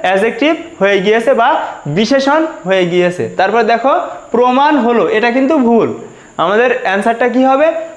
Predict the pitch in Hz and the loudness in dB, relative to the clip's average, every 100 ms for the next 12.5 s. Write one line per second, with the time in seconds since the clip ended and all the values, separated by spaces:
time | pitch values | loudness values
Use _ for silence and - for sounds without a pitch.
0 | - 226 233 233 233 233 277 359 - - | -2 0 2 2 0 0 2 2 0 -4
1 | - 180 120 101 - - - - 190 233 | -4 -2 -2 -8 -16 -20 -20 -8 -2 0
2 | 262 262 226 220 220 233 254 277 269 277 | 2 2 2 2 2 2 2 4 2 2
3 | 226 185 - - - 156 202 233 247 254 | 0 0 -4 -16 -8 0 0 2 2 2
4 | 285 294 294 214 226 226 226 226 254 302 | 2 0 0 0 2 2 2 2 2 2
5 | 311 - 302 294 247 127 - - 156 196 | 0 0 2 2 2 0 -4 -8 -4 0
6 | 247 262 311 320 - 165 170 175 113 - | 0 2 0 0 -4 -2 -2 0 -4 -8
7 | - - 196 247 254 233 233 240 202 226 | -12 -4 0 2 2 2 2 2 0 0
8 | 240 262 254 262 254 359 370 - - 208 | 2 2 2 2 2 2 0 -8 -4 0
9 | 220 233 233 233 294 320 - - 214 226 | 0 2 2 2 2 0 -6 -2 0 2
10 | 226 214 196 180 175 147 120 110 - - | 2 0 0 -2 -2 -4 -4 -6 -10 -4
11 | 190 220 233 247 262 254 269 320 330 - | 0 2 2 0 0 2 2 0 -2 -8
12 | - - 233 240 | -16 -4 0 2